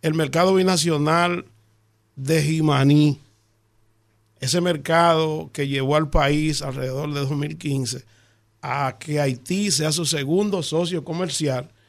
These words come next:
con unas exportaciones hacia Haití de más de un billón de dólares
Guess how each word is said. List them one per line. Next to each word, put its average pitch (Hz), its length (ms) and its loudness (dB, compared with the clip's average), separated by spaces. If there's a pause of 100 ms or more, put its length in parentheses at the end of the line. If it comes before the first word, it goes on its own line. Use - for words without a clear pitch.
(340)
con 139 220 -2
unas 185 500 2
exportaciones 160 880 0
hacia 165 180 -2
Haití 147 380 -6 (460)
de 135 200 -4
más 156 680 0 (120)
de 131 180 -4
un 156 180 0
billón 151 460 0
de 139 80 -2
dólares 131 600 -6